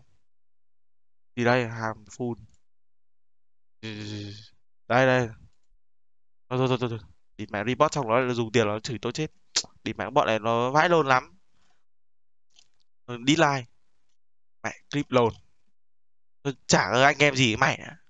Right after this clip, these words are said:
Cụt. Buồn. Ngày xưa tên là địt mẹ mày Rách Nguyễn, bây giờ lại để tên là Rách Zip.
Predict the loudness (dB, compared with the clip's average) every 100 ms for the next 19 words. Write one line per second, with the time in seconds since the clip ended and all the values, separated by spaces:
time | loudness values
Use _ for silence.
0 | -4 -2 -2 _ -20 _ _ _ -20 -20
1 | -2 2 2 2 -6 -18 _ _ _ -20
2 | -20 -20 -16 -8 -4 2 4 4 2 2
3 | 0 -2 -8 -6 -4 -4 -6 -2 -2 0
4 | 0 0 2 0 -2 -6 -6 -4 -6 -4
5 | -4 -4 -6